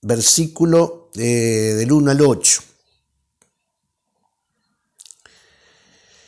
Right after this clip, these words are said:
"Y vi cuando el Cordero abrió uno de los sellos y a uno de los cuatro seres vivientes decir como con voz de trueno, 'Ven y mira'".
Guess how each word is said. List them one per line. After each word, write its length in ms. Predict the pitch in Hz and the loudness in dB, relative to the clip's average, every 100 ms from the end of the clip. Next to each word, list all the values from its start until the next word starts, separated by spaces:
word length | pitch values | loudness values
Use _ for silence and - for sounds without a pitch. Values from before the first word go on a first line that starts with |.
| _ _ _ _ _ _ _ _ | _ _ _ _ _ _ _ _
"Y 180 | - 131 | -2 2
vi 240 | 160 202 214 | 4 2 2
cuando 300 | 185 170 160 | 2 4 4
el 120 | 147 | 2
Cordero 380 | 165 156 185 175 | 2 2 2 2
abrió 220 | 165 175 | 2 2
uno 200 | 180 175 | 4 2
de 60 | |
los 200 | 156 139 | 0 0
sellos 460 | - 196 185 185 185 | 2 2 2 2 0
y 120 | 180 143 | 0 2
a 60 | |
uno 160 | 160 165 | 4 4
de 80 | 156 | 2
los 140 | 131 | 0
cuatro 340 | - 170 165 | -2 -2 0
seres 220 | 143 156 139 | 0 0 2
vivientes 480 | 143 151 175 170 | 2 2 0 0
decir 360 | 156 139 165 160 | 0 2 0 -2
como 680 | 180 180 180 185 185 - _ _ _ _ _ - | 0 0 2 -2 -4 -12 _ _ _ _ _ -4
con 220 | 135 131 | -2 2
voz 220 | 160 143 | 2 4
de 100 | 151 | 2
trueno, 460 | 147 156 165 165 135 | 2 2 4 2 2
'Ven 300 | 151 165 160 | 2 2 0
y 120 | 143 | -2
mira'". 540 | 135 139 117 101 - | 2 2 0 -2 -6